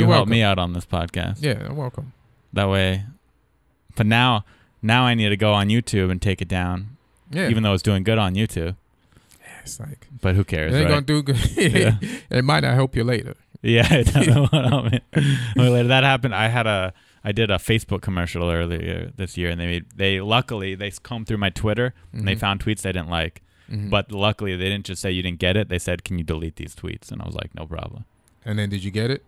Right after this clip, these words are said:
Speaker 2: Yeah, and then I got it.
Speaker 1: Yeah, yeah.
Speaker 2: They
Speaker 1: So
Speaker 2: just asked me to
Speaker 1: I
Speaker 2: delete
Speaker 1: know
Speaker 2: them.
Speaker 1: another friend. He's a comic.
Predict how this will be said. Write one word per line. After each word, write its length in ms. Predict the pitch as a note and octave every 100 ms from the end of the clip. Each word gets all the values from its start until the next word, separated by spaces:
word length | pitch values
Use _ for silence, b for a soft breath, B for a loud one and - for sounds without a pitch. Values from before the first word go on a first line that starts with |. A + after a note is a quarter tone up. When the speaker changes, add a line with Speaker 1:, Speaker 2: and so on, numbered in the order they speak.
| -
Speaker 2:
Yeah, 220 | G2 E2
and 80 | E2
then 80 | D#2
I 40 |
got 200 | D2+ D2
it. 100 | -
Speaker 1:
Yeah, 120 | G3 D3+
yeah. 240 | C#3+ G2+
Speaker 2:
They 100 | G#2
Speaker 1:
So 80 | G#2
Speaker 2:
just 120 | G2
asked 200 | F#2 -
me 100 | F#2
to 60 | D#3+
Speaker 1:
I 80 |
Speaker 2:
delete 40 | F#3 F#3
Speaker 1:
know 120 | D#3
Speaker 2:
them. 80 | D3 F3
Speaker 1:
another 200 | G#3 E3
friend. 400 | - C3 B2 C3
He's 140 | B2+
a 60 | G#2+
comic. 520 | C#3 B2+ A#2 A2+